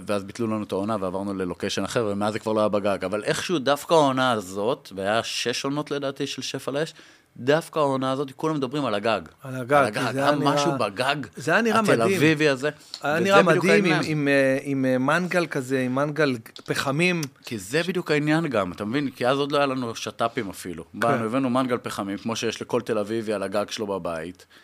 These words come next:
Speaker 1: ועשינו חבר'ה, הבאנו שוקטלה, והבאנו שיפודים, ואהרוני עשה את קשקושים, וזה היה טעים, וזה היה מגניב, וזה היה תל אביבי. אחר כך כבר הפכנו להיות עם השת"פים, וזה התחיל להיות גריל, פגז של גז, אבל
Speaker 2: כן.
Speaker 1: יושב כבר בתוך איזה מקום כזה, וזה,
Speaker 2: כן.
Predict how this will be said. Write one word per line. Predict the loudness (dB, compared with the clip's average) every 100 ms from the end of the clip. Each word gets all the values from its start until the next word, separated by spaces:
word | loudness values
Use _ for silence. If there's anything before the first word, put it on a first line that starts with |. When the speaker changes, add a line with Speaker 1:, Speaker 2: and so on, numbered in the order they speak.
| -20 _ -8
Speaker 1:
ועשינו | -4 -2 -2
חבר'ה, | 0 0 0 -6 -8
הבאנו | -12 -8 -8
שוקטלה, | -10 -6 -2 2 2 2
והבאנו | 0 -4 -4 -6
שיפודים, | -6 -10 -8 -4 -2 -2 0
ואהרוני | 0 0 -2 -4
עשה | -4 -6
את | -6
קשקושים, | -14 -10 -6 -2 0 0
וזה | 2
היה | 2
טעים, | 2 -2 0 -2
וזה | 0 -2
היה |
מגניב, | 0 -2 -4 -4
וזה | -4
היה | -4
תל | -4 -6
אביבי. | -6 -10 -14 _ _ _ _ -14
אחר | -10 -8
כך | -8
כבר | -6 -6
הפכנו | -4 -6 -4
להיות | -4 -4
עם |
השת"פים, | -6 -6 -4 -4 -6
וזה | -8
התחיל | -10 -8 -6
להיות | -6
גריל, | -8 -6 -6 -6 -10 _ _ _ _ _ _ _ -10
פגז | -4 2 4 2 -4 -10
של | -8 -8
גז, | 0 2 2 -2 -10 -12
אבל | -10
Speaker 2:
כן. | -8
Speaker 1:
יושב | -6 -6
כבר | -6
בתוך | -6 -6 -6
איזה | -4 -4
מקום | -4 -6 -4
כזה, | -4 -4
וזה, |
Speaker 2:
כן. | -6